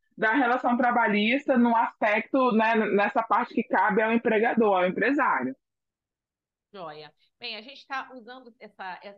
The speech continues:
Speaker 2: essa expressão, né, que, que é uma tendência, trilha de aprendizagem, trilha de aprendizagem, mas eu pensando em quem está, quem tá no, nos ouvindo, pode, pra algumas pessoas pode não fazer sentido. Então, eu queria que você,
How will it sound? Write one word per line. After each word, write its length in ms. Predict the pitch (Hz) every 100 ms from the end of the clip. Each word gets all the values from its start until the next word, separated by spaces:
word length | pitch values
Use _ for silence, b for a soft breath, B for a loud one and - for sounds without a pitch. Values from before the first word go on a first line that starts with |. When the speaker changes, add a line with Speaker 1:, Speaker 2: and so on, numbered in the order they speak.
| _
Speaker 2:
essa 180 | 202 185
expressão, 640 | 185 - 185 _ 262 262
né, 140 | 233 240
que, 400 | - 226 190 156 _ _ _ _ _
que 640 | 202 196 185 175 170 165 -
é 100 | 208
uma 160 | 240
tendência, 600 | 226 208 180 214 226 170 -
trilha 300 | 233 285 262
de 100 | 247
aprendizagem, 800 | 233 226 214 190 190 190 180 185
trilha 200 | 220 233
de 60 | 220
aprendizagem, 600 | 202 196 180 185 185 185 _ _ _
mas 260 | 202 220 208 196 214
eu 220 | 208 214
pensando 520 | 214 233 233 277 285 269
em 120 | 269
quem 180 | 311 381
está, 260 | 330 285 -
quem 160 | 262
tá 140 | 269 294
no, 400 | 277 240 208 190
nos 160 | 190
ouvindo, 480 | 185 190 311 226 165 _
pode, 640 | 254 277 262 262 311 320 302 _ _ _ 226 _ _ _ _
pra 80 | 226
algumas 260 | 240 277 269
pessoas 280 | 262 262
pode 200 | 262 254
não 140 | 262 269
fazer 180 | 247 254
sentido. 560 | 254 240 - 160 147 _ _ _ _
Então, 120 | 254
eu 80 | 262
queria 240 | 277 277
que 120 | 294
você, 800 | 262 349 466 _ 320 285 277 269